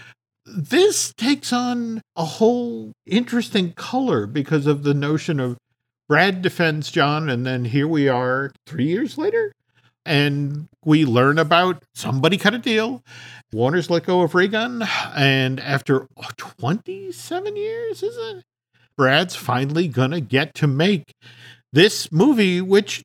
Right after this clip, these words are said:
by the way, seems to be quite a departure from the family-friendly Luck, and which comes out August of this year, and then the Alan Menken Spellbound musical thing.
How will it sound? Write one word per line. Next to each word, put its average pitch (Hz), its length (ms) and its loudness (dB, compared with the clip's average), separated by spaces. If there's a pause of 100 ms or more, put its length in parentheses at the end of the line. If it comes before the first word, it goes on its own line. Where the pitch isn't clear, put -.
by 180 300 2
the 320 100 4
way, 247 180 6
seems 254 440 0
to 269 100 4
be 220 220 0
quite 220 400 0
a 240 60 0
departure 190 680 2
from 143 300 0
the 143 80 2
family-friendly 143 840 2
Luck, 127 380 2
and 113 320 0 (260)
which 135 200 0
comes 135 240 0
out 127 180 4
August 123 340 0
of 113 120 -4
this 208 240 2
year, 180 240 4
and 143 160 2
then 127 260 -2 (480)
the 131 220 0
Alan 123 580 -4
Menken 131 580 0
Spellbound 131 1000 0
musical 180 480 0
thing. 98 360 -4